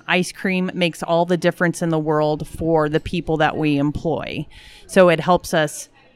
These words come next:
pay them above minimum wage. It helps, um, us create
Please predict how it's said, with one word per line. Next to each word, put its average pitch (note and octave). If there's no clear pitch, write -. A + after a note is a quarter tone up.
pay F#3+
them F#3
above F3
minimum E3+
wage. D3+
It D3+
helps, -
um, D#3
us -
create E3